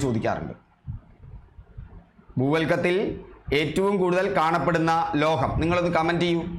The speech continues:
അതും വളരെ പ്രധാനപ്പെട്ട ഒരു ചോദ്യമാണ്. അതേതാണ്? അന്തരീക്ഷത്തിൽ ഏറ്റവും കൂടുതൽ കാണപ്പെടുന്നത് നൈട്രജൻ, ഭൂവൽക്കത്തിൽ ഏറ്റവും കൂടുതൽ കാണപ്പെടുന്ന മൂലകം ഓക്സിജൻ,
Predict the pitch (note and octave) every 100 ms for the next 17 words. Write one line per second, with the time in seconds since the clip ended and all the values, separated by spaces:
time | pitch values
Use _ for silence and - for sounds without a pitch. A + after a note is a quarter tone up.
0 | D3+ G#3+ F#3 F3 F#3+ E3 E3 E3 D#3+ D3+
1 | C#3+ C3+ B2+ - - - - - - -
2 | - - - - - - D#3+ E3+ E3 D#3
3 | D3 C#3+ D3 - E3+ A3 C4 B3+ A#3 A#3+
4 | A#3+ A#3+ B3 - - - - G3 G3+ F#3+
5 | F#3+ F#3 F3+ E3 C3+ D3+ D3+ C#3 B2+ A2+
6 | G#2 - B2+ F#3+ G#3+ A3+ A3 F#3+ G#3 G#3
7 | G3 G#3 G3 F3+ F#3+ F#3 G3 F3 E3 F#3+
8 | G#3 G#3 F3+ F3+ F3+ G#3+